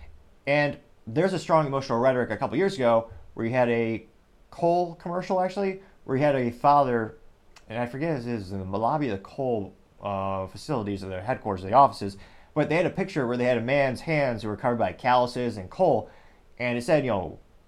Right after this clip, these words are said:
"Our hands look like this, so your hands look like this," and they juxtaposed it with, I think it was, uh, children or something like that. So it was a high emotional rhetoric saying, "We work so hard so you can t-, make,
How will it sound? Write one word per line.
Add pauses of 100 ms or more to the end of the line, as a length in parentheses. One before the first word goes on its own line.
(320)
"Our
hands
look
like
this,
so
your
hands
look
like
this,"
and
they
juxtaposed
it
with,
I
think
it
was,
uh, (440)
children
or
something
like
that.
So
it
was
a
high
emotional
rhetoric
saying,
"We
work
so
hard
so
you
can
t-,
make,